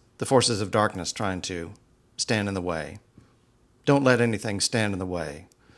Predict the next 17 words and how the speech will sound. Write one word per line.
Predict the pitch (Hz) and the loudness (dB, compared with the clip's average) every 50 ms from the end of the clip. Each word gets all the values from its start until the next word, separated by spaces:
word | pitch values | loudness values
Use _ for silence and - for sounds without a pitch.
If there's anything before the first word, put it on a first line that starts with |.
| _ _ _ _ _ _ _ _ | _ _ _ _ _ _ _ _
God | - 120 123 120 110 | 2 4 4 4 4
will | 113 113 101 | 4 2 2
help | - 127 117 - - - | 4 2 2 2 -2 -8
you | 90 80 78 92 - _ _ _ _ _ _ _ | -8 -8 -8 -12 -16 _ _ _ _ _ _ _
whenever | - 113 101 104 98 101 | -6 -4 -2 -2 -2 -2
you | 101 101 | -4 -4
come | 95 - 120 110 101 | -2 -2 -2 -2 -2
across | 98 - - - 101 92 90 90 - - - - - _ _ | -4 -4 -2 0 0 2 0 0 -2 -4 -4 -6 -10 _ _
obstacles. | - 98 95 - - - - - - - - 64 - - - - - _ _ _ _ _ _ _ _ _ _ _ _ _ _ _ _ - - - _ - | 0 0 0 0 0 -6 -6 -8 -10 -10 -10 -10 -10 -12 -12 -12 -16 _ _ _ _ _ _ _ _ _ _ _ _ _ _ _ _ -20 -20 -20 _ 4
They | 175 170 | 4 6
call | 170 185 180 175 175 | 10 10 8 10 10
angels | 170 170 165 147 127 143 127 104 123 | 8 8 8 8 6 6 4 4 4
messengers, | 127 139 135 - 123 95 82 85 78 - - - - - - - | 4 4 4 4 0 -2 -2 -6 -8 -8 -8 -8 -10 -10 -6 0
messengers | 123 135 135 - 151 135 113 127 123 113 | 2 2 2 4 2 2 2 2 2 2
of | 117 107 104 | 0 -2 -2
God's | 107 104 104 101 98 92 | -2 0 0 0 -2 -4
will. | 95 107 104 95 85 - - - | -2 -2 -2 0 -2 -4 -8 -14